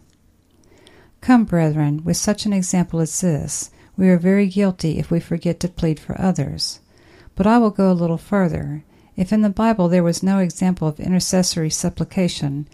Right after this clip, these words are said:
if Christ had not left it upon record that it was his will that we should pray for others, and even if we did not know that it was Christ's practice to intercede, yet the very spirit of our holy religion would constrain us to plead for others.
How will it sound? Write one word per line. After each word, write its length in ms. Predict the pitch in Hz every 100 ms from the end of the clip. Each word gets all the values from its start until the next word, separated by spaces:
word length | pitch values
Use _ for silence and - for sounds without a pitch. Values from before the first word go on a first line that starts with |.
| - - -
if 180 | - -
Christ 320 | - 214 208
had 140 | 190 185
not 220 | 185 156
left 260 | 180 180 170
it 60 |
upon 340 | 165 - 180 170
record 380 | 180 180 151 160
that 100 | -
it 100 | 160
was 220 | 156 -
his 260 | 175 -
will 220 | 175 180 156
that 140 | -
we 100 | 165
should 240 | - 165 -
pray 200 | 165 156
for 200 | - -
others, 480 | 185 160 143 151 - - -
and 120 | 175 180
even 240 | 202 208
if 140 | 190
we 100 | 185
did 280 | 175 196 185
not 340 | 190 190 - -
know 280 | 180 175 160
that 140 | 160
it 100 | 170
was 180 | 156 -
Christ's 420 | - 185 170 -
practice 500 | - 196 185 160 151
to 120 | -
intercede, 720 | - 170 156 - 190 175 147 156 _ _ _
yet 220 | 214 220 208
the 60 |
very 280 | 190 247 247
spirit 440 | - - 240 220
of 100 | 185
our 140 | 180 165
holy 280 | 175 185 175
religion 560 | 170 180 185 170 160
would 180 | 160 160
constrain 520 | - - - 208 190
us 160 | 160 -
to 100 | 180
plead 320 | - 175 180
for 140 | -
others. 600 | 190 214 160 170 - -